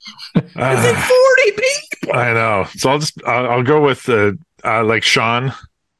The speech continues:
Speaker 1: the, the, the guy that played the Stranger, Daniel Wayman. Like, we need somebody,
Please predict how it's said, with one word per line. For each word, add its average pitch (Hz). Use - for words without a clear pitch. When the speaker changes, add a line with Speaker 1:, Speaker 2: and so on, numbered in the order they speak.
Speaker 1:
the, 113
the, 101
the 98
guy 107
that 107
played 107
the 95
Stranger, 113
Daniel 104
Wayman. 117
Like, 113
we 135
need 139
somebody, 117